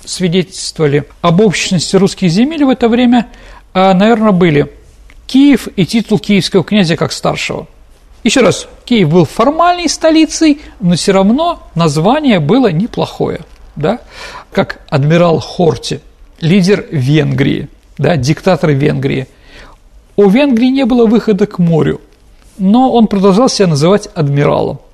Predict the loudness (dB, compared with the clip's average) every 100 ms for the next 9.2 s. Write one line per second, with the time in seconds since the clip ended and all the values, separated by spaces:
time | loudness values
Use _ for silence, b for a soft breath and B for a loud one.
0 | -14 -8 -2 -2 0 -2 -2 -4 -2 -6
1 | -12 -16 B B B -4 0 2 2 0
2 | 0 0 0 0 0 0 0 -2 -4 -6
3 | -4 -4 -4 -6 -10 -6 -6 -6 -16 B
4 | B B B B 0 2 4 4 2 0
5 | -6 -16 -18 -4 0 4 2 0 0 0
6 | 0 -2 2 4 2 -2 -20 _ -20 _
7 | -8 0 2 4 4 4 4 2 2 0
8 | 2 2 0 -2 -2 0 0 -2 -2 0
9 | 0 -2